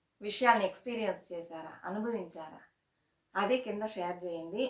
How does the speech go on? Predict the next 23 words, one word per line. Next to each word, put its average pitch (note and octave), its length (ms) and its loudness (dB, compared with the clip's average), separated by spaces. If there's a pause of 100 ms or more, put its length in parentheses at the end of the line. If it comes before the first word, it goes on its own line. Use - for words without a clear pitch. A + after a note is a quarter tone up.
(200)
<clears throat> C4+ 640 2 (160)
కామెంట్ D4 320 8
సెక్షన్‌లో A3+ 420 0
పెట్టడం F#3+ 320 -2
వల్ల G3 120 -2 (100)
అందరు A3 220 -4 (100)
చూస్తారు. G3+ 520 0 (580)
చూసి C#4+ 260 0
కొంతమంది A#3+ 400 2
కన్నా A3+ 220 0
బుద్ధి E3+ 220 -6
వచ్చింది, F3+ 320 -10
అందుకని F#3 340 -8
కామెంట్స్ B3+ 400 2
చదువుతారు. F#3+ 540 -2 (180)
నాకుంది A3 480 2
ఆ F3 40 4 (220)
అలవాటు, F3+ 400 0 (100)
కామెంట్స్ G#3 360 -4 (100)
చూస్తానన్నమాట. - 720 -8 (140)
అలా D#3+ 160 2 (1300)
పెట్టండి, A#3+ 440 2 (140)
సబ్స్క్రైబ్ A#3 560 4